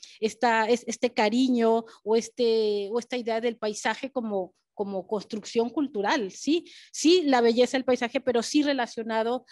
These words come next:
a, a la, a la idea de la defensa de nuestro territorio, de nuestra patria, ¿no? El paisaje, en, eh, si bien, eh, se fue construyendo como ícono de nuestra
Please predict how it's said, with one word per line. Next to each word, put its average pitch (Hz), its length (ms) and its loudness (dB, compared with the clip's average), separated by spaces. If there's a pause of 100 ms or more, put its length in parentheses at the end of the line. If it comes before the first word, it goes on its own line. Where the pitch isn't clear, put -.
(160)
a, 208 600 2
a 208 40 0
la, 202 180 0
a 208 140 -6
la 220 100 2
idea 226 160 0
de 247 100 -2
la 226 120 -2
defensa 233 580 -6
de 208 100 -4
nuestro 208 300 -6
territorio, 196 640 -2
de 196 100 -2
nuestra 196 340 -4
patria, 196 420 -2
¿no? 247 300 -2 (360)
El 226 120 0
paisaje, 262 760 2
en, 240 240 -4
eh, 208 540 -2
si 254 200 -2
bien, 277 460 4 (320)
eh, 220 480 0
se 247 140 -10
fue 254 180 -2
construyendo 277 580 0
como 240 300 2
ícono 294 360 2
de 254 80 0
nuestra 226 380 -8